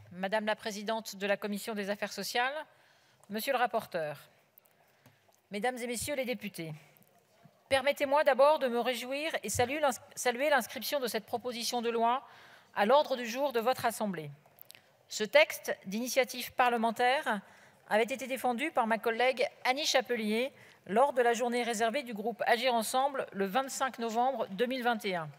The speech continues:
Il illustre, si besoin en était, toute l'importance de l'initiative parlementaire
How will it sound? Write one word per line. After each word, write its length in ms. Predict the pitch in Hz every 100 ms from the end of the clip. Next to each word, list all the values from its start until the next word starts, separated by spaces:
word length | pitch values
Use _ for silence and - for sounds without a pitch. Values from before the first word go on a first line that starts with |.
| _ _ - - - - _ _ - -
Il 120 | 285
illustre, 600 | 277 262 294 339 - - -
si 220 | - - 247
besoin 340 | 262 247 269
en 60 | 254
était, 440 | 240 - 240 302 - _ _ -
toute 220 | - 359 302
l'importance 560 | 277 254 247 277 285
de 80 | 240
l'initiative 640 | 226 233 247 233 226 208
parlementaire 720 | 277 262 254 226 202 202 208